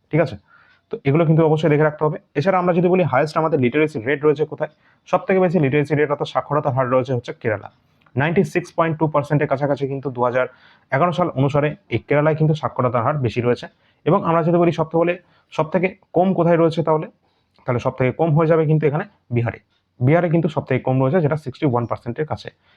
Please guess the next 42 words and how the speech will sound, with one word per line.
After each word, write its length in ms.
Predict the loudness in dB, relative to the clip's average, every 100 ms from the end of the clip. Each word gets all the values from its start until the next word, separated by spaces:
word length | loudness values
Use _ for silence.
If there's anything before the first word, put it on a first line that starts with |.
| _
আর 60 | -2 0
আমরা 100 | 2
যদি 120 | 4 4
বলি 120 | 0 -2
সেকেন্ড, 340 | -2 0 0 -2 -10 _ -4
সেকেন্ড 260 | -2 2 0 2
হায়েস্ট 260 | 0 0 0
আমাদের 180 | 2 2
লিটারেসি 300 | 4 2 2 0
রেট 160 | 0 0
তাহলে 160 | -2 0
কী 80 | -2
হবে, 140 | -2 -4
তাহলে 140 | -4 0
কিন্তু 160 | 0 2 0
মিজোরাম 300 | 2 2 2
আমাদের 160 | 0 -2
রাইট 140 | -2
অ্যান্সার 200 | -6 -12
হবে, 100 | -18 -4
কেরালার 300 | 0 0 0
পরেই 180 | 0 0 -2
কিন্তু 140 | -4 -4
মিজোরামের 340 | -4 -4 -6 -10
স্থান 140 | -14 -14
আছে, 120 | -20 _ _ _ _
ঠিক 120 | -2 -2
আছে? 100 | -4 _ -20 -20 -12 -12
তো 60 | 0 2
এই 60 |
ধরনের 280 | 2 2 0 0
জিনিসগুলো 380 | 2 2 2 2
তোমাদের 240 | 2 2
কিন্তু 140 | 2 0 -2
এক্সামে 220 | -4 -2 -2
কিন্তু 140 | -4
জিজ্ঞাসা 320 | -6 -6 -2 0
করা 100 | 0
হয়। 120 | -2 -4 -16 -12 -2
আর 60 | 0
এখান 160 | 2 0
থেকে 120 | 0